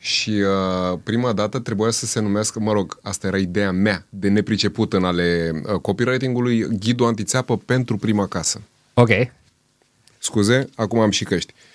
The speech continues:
Speaker 1: Uh, și mi-au spus, uh, bineînțeles, nu prea elegant. Hai să încercăm să găsim o alternativă
Speaker 2: Da.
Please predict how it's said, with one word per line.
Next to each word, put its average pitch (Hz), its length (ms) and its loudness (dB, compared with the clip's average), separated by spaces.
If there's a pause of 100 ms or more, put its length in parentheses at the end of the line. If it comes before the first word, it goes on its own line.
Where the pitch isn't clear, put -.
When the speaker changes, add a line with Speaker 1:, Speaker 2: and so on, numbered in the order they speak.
(400)
Speaker 1:
Uh, 107 300 2
și - 260 0
mi-au 123 180 4
spus, 143 420 0
uh, 131 500 2 (720)
bineînțeles, 113 720 0 (220)
nu 135 140 -4
prea 90 180 -4
elegant. 80 640 -6
Hai 165 120 -6
să - 160 -6
încercăm 127 580 -4
să 117 120 0
găsim 104 340 0
o 92 80 2
alternativă 90 920 -2
Speaker 2:
Da. 107 260 6